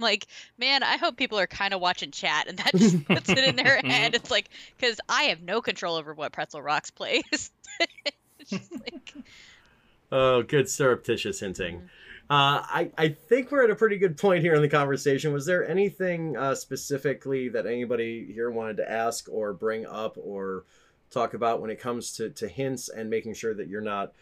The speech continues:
Speaker 3: uh, importantly, that you're not ruining a question with a hint, that you're, um, so,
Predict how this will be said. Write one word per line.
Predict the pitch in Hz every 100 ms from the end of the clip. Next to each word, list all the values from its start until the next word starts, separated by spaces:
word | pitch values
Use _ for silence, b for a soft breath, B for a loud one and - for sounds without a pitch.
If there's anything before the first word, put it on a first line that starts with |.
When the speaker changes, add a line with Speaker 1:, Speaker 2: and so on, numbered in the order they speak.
| b b -
Speaker 3:
uh, | 101 90 - 95 78 - -
importantly, | 175 139 202 160 156 131
that | 143
you're | 143
not | 147 107 107
ruining | 107 147 147 127
a | 104
question | - 104 - 101
with | 90
a | 90
hint, | 101 90
that | 101 90
you're, | 107 101 92 - b b -
um, | 104 95 92 90 _ b b
so, | - 170